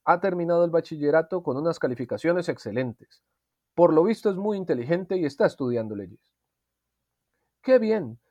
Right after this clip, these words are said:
aunque también me alegra saber, Tom, que, gracias a Dios, todavía quedan familias que no necesitan inclinarse ante ellos y que, por ejemplo,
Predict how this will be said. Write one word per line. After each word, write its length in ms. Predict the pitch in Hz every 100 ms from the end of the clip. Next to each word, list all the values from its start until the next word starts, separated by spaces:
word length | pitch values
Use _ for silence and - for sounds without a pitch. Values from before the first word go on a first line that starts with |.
| _ _ -
aunque 260 | 226 226
también 280 | 226 220 262
me 80 | 226
alegra 260 | 185 156
saber, 360 | 139 123 147 139
Tom, 340 | - 127 123 -
que, 380 | - 147 113 107 -
gracias 460 | 135 151 208 202
a 80 | 208
Dios, 420 | 202 190 220 - _ _ _ _
todavía 460 | 214 220 269 208 -
quedan 260 | 165 151
familias 500 | 147 143 165 120 107
que 120 | -
no 100 | 156
necesitan 580 | 208 180 - 220 208 127
inclinarse 600 | 123 117 123 135 131 135
ante 320 | 120 120 127
ellos 260 | 127 113 -
y 100 | 165
que, 200 | - 160
por 200 | 135 123
ejemplo, 600 | 113 165 165 160 165 170